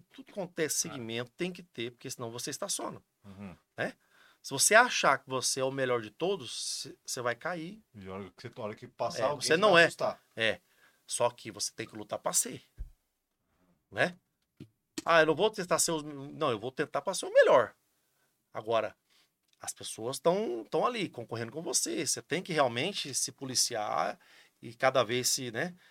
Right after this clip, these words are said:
Speaker 1: E não passando por cima de ninguém. Eu não preciso chegar em mim num orçamento lá, falar que o meu concorrente é, que é, que não vale nada, que não,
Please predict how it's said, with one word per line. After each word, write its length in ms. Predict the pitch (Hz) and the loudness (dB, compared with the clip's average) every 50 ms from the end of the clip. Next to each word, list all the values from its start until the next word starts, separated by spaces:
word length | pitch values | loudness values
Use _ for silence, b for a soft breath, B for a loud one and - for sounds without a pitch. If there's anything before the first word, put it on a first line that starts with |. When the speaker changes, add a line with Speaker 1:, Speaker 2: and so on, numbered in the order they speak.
| b b _ | b b _
Speaker 1:
E 100 | 135 131 | -8 -6
não 120 | 143 165 | -4 -4
passando 300 | - - 175 - - 202 202 | -2 -2 -2 -2 -4 -6 -8
por 60 | 202 | -10
cima 140 | - 226 214 | -10 -8 -10
de 100 | 208 277 | -10 -10
ninguém. 460 | 302 294 214 214 233 254 226 143 - _ _ _ - | -8 -6 -6 -6 -6 -8 -8 -12 -14 _ _ _ -8
Eu 100 | 120 127 | -4 -4
não 100 | 160 196 | -4 -4
preciso 420 | 185 - 247 - - 214 202 175 | -4 -2 0 2 2 0 0 -2
chegar 440 | - - 180 131 120 127 135 147 160 | -2 -2 -2 -2 0 0 0 -2 -2
em 120 | 156 143 | -4 -6
mim 180 | 135 131 131 135 | -6 -6 -6 -6
num 160 | 139 143 139 | -6 -4 -4
orçamento 500 | 131 127 - - 131 123 123 127 123 - - | -2 -2 -2 -2 -4 -4 -6 -6 -6 -2 -2
lá, 120 | 127 147 | -2 -2
falar 300 | - - 202 - - 175 | -2 -4 -2 0 0 -2
que 100 | 175 - | -2 -4
o 100 | 175 160 | -10 -8
meu 140 | 143 151 147 | -8 -8 -8
concorrente 540 | - 165 151 131 143 127 131 139 139 - - | -8 -10 -12 -12 -12 -12 -12 -12 -10 -10 -12
é, 40 | - _ _ _ _ - _ _ _ _ _ _ _ _ | -14 _ _ _ _ -20 _ _ _ _ _ _ _ _
que 100 | - 170 | -4 0
é, 280 | 165 156 160 160 156 | 0 2 2 0 -2
que 260 | 147 - - 175 165 | -4 -8 -8 -8 -6
não 100 | 156 160 147 | -6 -2 2
vale 200 | 147 147 147 139 | 2 2 2 2
nada, 380 | 139 139 147 170 185 190 185 | 2 0 0 0 0 -2 -4
que 300 | 180 - - 147 143 131 B B B B | -8 -6 -4 -4 -4 -4 B B B B
não, 100 | - 165 | -8 -8